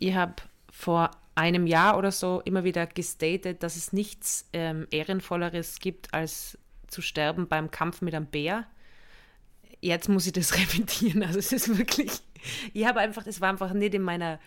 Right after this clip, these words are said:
in meinem Spektrum, dass das wirklich, es ist so weit weg von dir. Hast du jemals drüber nachgedacht, der Bär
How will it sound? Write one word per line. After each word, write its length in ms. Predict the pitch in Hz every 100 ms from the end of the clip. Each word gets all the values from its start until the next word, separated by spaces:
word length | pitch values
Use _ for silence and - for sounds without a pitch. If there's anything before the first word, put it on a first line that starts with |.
| - - -
in 120 | 180
meinem 200 | 170 165
Spektrum, 800 | - - 190 196 - 175 175 170
dass 220 | 160 -
das 200 | 160 -
wirklich, 280 | 190 - -
es 100 | 165
ist 140 | 185
so 140 | - 226
weit 200 | 208 202
weg 180 | 202 -
von 120 | 160
dir. 240 | 147 143 - - - -
Hast 160 | 196
du 20 |
jemals 280 | 196 214 226
drüber 160 | 208 196
nachgedacht, 420 | 190 196 185 185
der 60 | 170
Bär 260 | 170 180